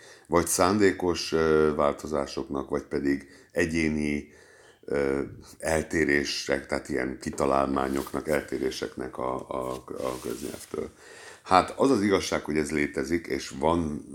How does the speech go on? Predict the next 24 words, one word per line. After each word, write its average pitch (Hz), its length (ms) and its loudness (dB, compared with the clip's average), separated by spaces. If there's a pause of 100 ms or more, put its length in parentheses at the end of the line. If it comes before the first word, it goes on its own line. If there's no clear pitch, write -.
(200)
lehet 82 340 2
hatása 69 760 0
a, 67 440 -2
a 62 360 -4
nyelvekre, 78 720 0 (500)
de 85 160 4
egyáltalán 71 720 2
nem 76 180 0
általános, 87 460 0
nagyon 71 340 0
ritka, 87 480 0
tehát 73 180 0
gyakorlatilag 76 500 0
ilyen 71 360 -2
nagyon 80 340 2
rövid 71 220 0
időszakokra 69 720 -2
vonatkozik, 67 640 -6
amikor 65 400 -6 (160)
például 65 300 -2
szabványosítani 65 1120 -4
próbálnak 65 560 -6
egy 67 100 -8
nyelvet, 69 560 -2